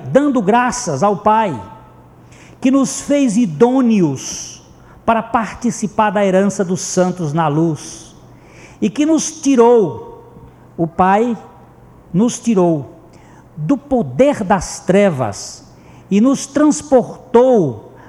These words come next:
para o reino do Filho do seu amor, em quem temos a redenção pelo seu sangue, a saber, a remissão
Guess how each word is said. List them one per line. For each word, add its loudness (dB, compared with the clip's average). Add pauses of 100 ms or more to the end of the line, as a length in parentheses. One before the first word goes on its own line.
(160)
para 4
o 2
reino 2
do 0
Filho 0
do 0
seu 0
amor, 2 (600)
em 2
quem 4
temos 0
a 2
redenção 0
pelo 0
seu 0
sangue, 0
a 0
saber, 0 (380)
a -2
remissão 0